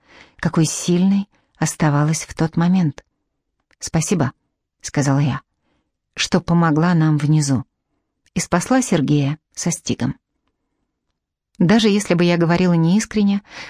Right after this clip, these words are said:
выражение изумления на её лице того стоило.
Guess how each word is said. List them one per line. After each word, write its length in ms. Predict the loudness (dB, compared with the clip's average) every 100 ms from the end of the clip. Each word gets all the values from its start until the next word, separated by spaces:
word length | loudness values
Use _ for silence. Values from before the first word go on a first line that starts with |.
| -2
выражение 600 | 2 4 4 4 6 4
изумления 560 | 2 2 4 2 2
на 100 | 2
её 220 | 2 2 0
лице 480 | -2 -4 -2 -2 -2 _
того 200 | -2 -2
стоило. 540 | -2 0 2 2 0